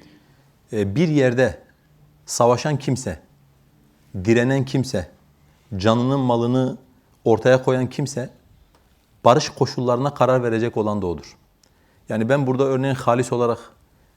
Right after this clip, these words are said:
e, bilgisayarımın başında önümde klavyem, beylik laflar söyleyebilirim. İşte Twitter'da böyle çok, e, etkili tweetler, etkileşi-, etkileşim alan tweetler atabilirim.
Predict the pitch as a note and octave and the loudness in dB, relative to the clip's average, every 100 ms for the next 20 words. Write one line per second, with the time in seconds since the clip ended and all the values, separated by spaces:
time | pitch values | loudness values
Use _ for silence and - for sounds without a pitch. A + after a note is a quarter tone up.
0 | - G2+ G2+ A2+ G#2 A#2+ A2+ B2 B2 A2 | -6 -4 0 -2 0 2 2 2 0 -2
1 | - A2+ A2+ A#2+ - - _ - A#2 A2+ | -2 -2 0 0 -2 -14 _ -4 -2 0
2 | A#2 A#2 - A#2+ A#2 A#2 B2+ - _ - | 0 -2 -2 0 0 -4 -8 -14 _ -4
3 | G#2+ A#2+ C3 C3 - B2+ - A2+ A2 A2 | 0 2 2 -2 0 -2 -2 -2 0 0
4 | G#2 D#2 - _ _ _ _ _ _ _ | -2 -4 -10 _ _ _ _ _ _ _
5 | - - - B2 B2+ B2+ A#2 A#2+ A#2 A#2 | -8 -4 -2 -2 -2 0 0 0 0 -2
6 | C3 - C3 G#2+ G#2 - A#2 - A#2+ A#2+ | -4 -6 -6 -6 -6 -6 -8 -6 -4 -2
7 | A#2+ A2 G#2+ A#2 A2+ G#2+ - G#2+ - - | -2 -4 -4 -2 -4 -4 -6 -8 -6 -10
8 | A#2 A#2 G2+ B2+ A2+ A2+ A2 G#2+ G#2 A2+ | -8 -6 -6 -4 -4 -4 -4 -6 -2 -2
9 | G2+ A2+ G#2 G2 D#2 | 0 -2 -4 -4 -8